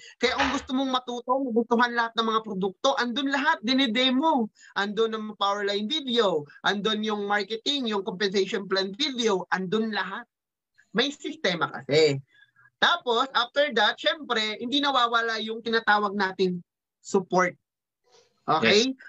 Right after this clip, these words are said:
Speaker 1: Bukod dun sa support na binibigay mismo ni Live Good, eh, meron pa tayong extra support na binibigay ng mga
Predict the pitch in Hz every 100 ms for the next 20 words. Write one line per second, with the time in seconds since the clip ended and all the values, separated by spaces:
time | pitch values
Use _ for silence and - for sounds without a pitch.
0 | - 156 208 294 330 254 302 277 277 247
1 | - 190 185 220 _ 190 185 220 233 233
2 | 240 220 214 208 247 381 269 294 240 202
3 | 214 202 175 143 156 180 180 _ _ _
4 | 226 254 254 247 262 269 247 254 220 214
5 | 208 202 - - 294 - - 277 285 277
6 | 262 - 196 165 196 277 _ _ _ _
7 | _ - 262 269 269 277 240 269 208 202
8 | 220 240 247